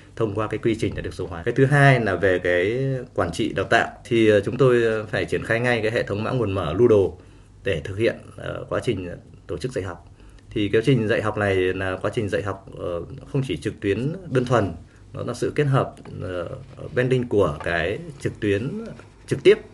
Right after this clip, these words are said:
và trực tuyến gián tiếp để giúp cho sinh viên có thể học mọi lúc mọi nơi bằng trên mã nguồn mở Ludo của Canada. Và, ờ, như M C dẫn ban đầu cũng nói đấy, nói về cái Big Data.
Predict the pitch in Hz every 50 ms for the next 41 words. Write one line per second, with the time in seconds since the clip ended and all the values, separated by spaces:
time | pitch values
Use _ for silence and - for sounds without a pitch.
0 | - - 101 101 98 92 90 - 101 - - - 107 104 113 139 165 143 113 120
1 | 139 208 220 220 - - - - - - - - - - - 90 85 85 139 196
2 | - - - 139 135 135 147 139 131 135 143 135 123 123 120 120 131 120 90 90
3 | 98 90 101 101 98 - 131 165 165 131 104 113 123 127 123 120 - - - -
4 | - - - - - - - 101 101 95 95 95 95 - - 123 120 117 120 92
5 | 139 135 117 95 98 104 92 80 - - - - - - - 131 113 110 104 98
6 | 92 82 - 92 78 - 101 101 101 101 104 107 101 - - - - - - -
7 | - - - - - - - 98 104 104 101 95 95 95 92 87 87 - - -
8 | - - - - - 98 92 92 90 90 87 - 98 98 92 92 92 90 92 104
9 | 127 135 131 131 127 123 123 117 117 113 107 - - 120 120 - 139 127 120 123
10 | 120 139 135 123 117 101 95 90 87 82 - - 131 127 120 110 107 110 127 160
11 | 175 156 - 107 104 104 123 143 135 117 98 101 123 175 - 131 117 - 117 117
12 | 117 117